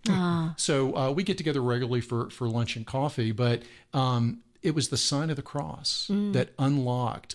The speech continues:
Speaker 2: a really wonderful conversation that was authentic and rooted in her faith.
Speaker 1: Yeah.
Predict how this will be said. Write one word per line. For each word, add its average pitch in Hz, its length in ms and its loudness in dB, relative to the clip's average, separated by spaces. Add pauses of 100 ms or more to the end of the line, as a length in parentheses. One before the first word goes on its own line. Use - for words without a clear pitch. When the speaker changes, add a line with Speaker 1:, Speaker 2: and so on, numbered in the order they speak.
Speaker 2:
a 117 100 0
really 127 640 0
wonderful 120 480 0
conversation 113 720 -2
that 117 120 -2
was 113 200 -2
authentic 127 600 -2
and 113 160 0
rooted 117 260 2
in 110 100 0
her 107 100 -4
faith. - 400 -8
Speaker 1:
Yeah. 196 380 0